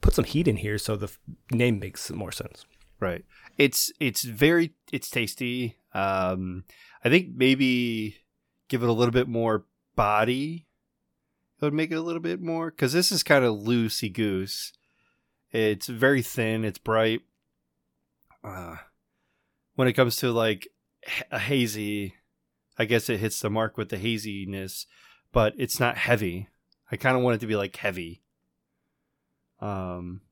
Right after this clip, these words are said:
Speaker 2: or more flavor and then spicy, I think would be, like,
Speaker 1: Yeah.
Speaker 2: just absolutely fantastic. But the, the flavor is great. I love tropical fruits. Uh, I'll, you know.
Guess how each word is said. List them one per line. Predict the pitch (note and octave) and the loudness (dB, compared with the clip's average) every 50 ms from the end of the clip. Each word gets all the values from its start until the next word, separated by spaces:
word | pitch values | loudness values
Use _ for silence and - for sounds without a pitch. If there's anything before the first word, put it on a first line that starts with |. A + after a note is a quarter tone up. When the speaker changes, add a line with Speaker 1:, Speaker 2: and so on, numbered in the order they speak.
| - A2+ G#2+ - _ - | -8 -8 -8 -10 _ -6
Speaker 2:
or | - A#2+ | -4 0
more | A2+ A2+ A#2 A#2 A2 | 2 4 6 6 4
flavor | - - A2+ G#2 G2 G2 F#2 | 4 4 2 2 2 0 -2
and | - - - A2 | -4 -2 -2 0
then | A2 G#2 F#2+ | 0 0 -2
spicy, | - - G#2 G2+ - - F2+ F#2 - | -2 -2 -2 -2 -2 -4 -8 -6 -6
I | A2+ | -4
think | G#2+ A2+ G#2 G2 | -2 -2 -2 -2
would | G#2+ F#2 | -2 -2
be, | G#2+ G2+ G2+ | -2 -4 -4
like, | F2+ G2+ G2 F#2 - | -2 -2 -4 -2 0
Speaker 1:
Yeah. | B2 A2 F#2 G2 - _ _ _ _ _ _ | -2 -2 -2 -4 -10 _ _ _ _ _ _
Speaker 2:
just | - A2 F#2 | -6 -6 -4
absolutely | B2 G#2 G#2+ - B2 A2 G2+ F#2 | -2 -4 -4 -4 -4 -4 -4 -4
fantastic. | - - F2 E2+ - G#2 G2 F#2 - - F#2 F2+ - - - _ | -4 -6 -8 -6 -4 -6 -6 -6 -6 -8 -12 -12 -12 -16 -10 _
But | - A#2+ - - | -2 -2 0 0
the, | - B2 A2 A2+ | -4 -6 -6 -6
the | - G2+ | -6 -8
flavor | - - - C3+ C#3+ D3+ D3 | -2 2 4 4 6 6 4
is | C3+ B2 | 2 2
great. | - - C3 C3 C3 - | 2 2 2 2 2 0
I | - | -2
love | F2 F#2+ A2+ C3 - | -2 0 0 -2 2
tropical | - D3 B2+ A#2 - - - A2 | 2 4 4 4 2 -2 -4 -4
fruits. | - - - D3 C#3+ C3+ C3 - - - - - _ - - - - - - - _ _ | -2 0 0 2 2 2 0 -2 -6 -6 -8 -8 _ -18 -20 -20 -20 -20 -20 -20 _ _
Uh, | - A2+ A2 A2 G#2 G2+ G2 G2 G2 - | 0 2 4 4 4 2 0 -2 -2 -2
I'll, | G2+ A2 A2 A2 - | -2 -4 -4 -6 -6
you | - C3+ | -6 -6
know. | A2 G2 F2+ F2 F#2+ G#2 | -4 -4 -4 -6 -8 -12